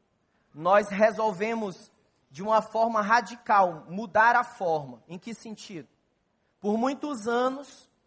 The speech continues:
nós fazíamos acampamento nesse período de carnaval, nesse feriado. E nós tínhamos alguns desafios ali.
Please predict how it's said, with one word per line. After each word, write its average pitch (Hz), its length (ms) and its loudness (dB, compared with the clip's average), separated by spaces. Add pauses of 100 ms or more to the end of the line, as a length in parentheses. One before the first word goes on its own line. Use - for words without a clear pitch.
(240)
nós 214 380 8 (460)
fazíamos 214 580 0
acampamento 233 880 -2
nesse 226 240 -8
período 202 380 -8
de - 100 -20
carnaval, 190 580 -4
nesse 202 240 -12
feriado. 196 520 -6 (1200)
E 156 80 -6
nós 220 300 8 (240)
tínhamos 240 400 -4
alguns 233 380 2
desafios 220 680 -4
ali. 151 320 -12